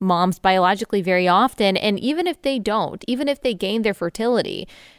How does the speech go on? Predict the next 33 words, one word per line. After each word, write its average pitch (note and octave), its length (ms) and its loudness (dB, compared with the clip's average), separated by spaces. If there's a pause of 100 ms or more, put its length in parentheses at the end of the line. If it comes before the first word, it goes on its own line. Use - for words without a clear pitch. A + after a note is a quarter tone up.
(100)
these A3 180 4
women, A3 560 2
these G3+ 200 -2
young G#3+ 360 0
women, E3 320 -2
young A3+ 200 2
girls F3+ 280 0
who G3 80 0
are F3+ 80 2
having G#3 280 0
double F#3+ 220 2
mastectomies, G#3+ 720 0
they'll A#3+ 160 2
never E4 280 0
be F3 220 -4
able E3 440 0 (400)
to A3 100 0
breastfeed. E3+ 760 -2
They'll C4 140 2
never C#4 300 2
even C4+ 300 0
have A#3+ 280 -2
that A3+ 200 2
option. - 600 0 (200)
That's - 200 0
something B3 460 0
that - 180 0
has G#3+ 220 -2
been G#3+ 180 0
taken G#3+ 420 -2
away G#3 440 2
from G3 320 -2
them E3+ 340 0